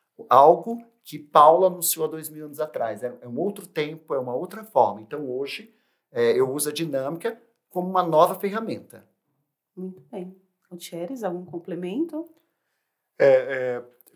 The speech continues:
Speaker 3: é, é assim, catequistas, conheçam mais livros, vale a pena, sabe? A gente sabe que há paróquias que usam o, é, livros catequéticos de apoio, manuais catequéticos, e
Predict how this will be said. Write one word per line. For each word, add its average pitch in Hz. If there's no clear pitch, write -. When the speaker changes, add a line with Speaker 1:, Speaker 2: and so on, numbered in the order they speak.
Speaker 3:
é, 170
é -
assim, 160
catequistas, 160
conheçam 156
mais 147
livros, 117
vale 156
a 143
pena, 113
sabe? 127
A 254
gente 160
sabe 131
que 127
há 120
paróquias 131
que 190
usam 143
o, 117
é, 117
livros 127
catequéticos 113
de 160
apoio, 123
manuais 117
catequéticos, 170
e 170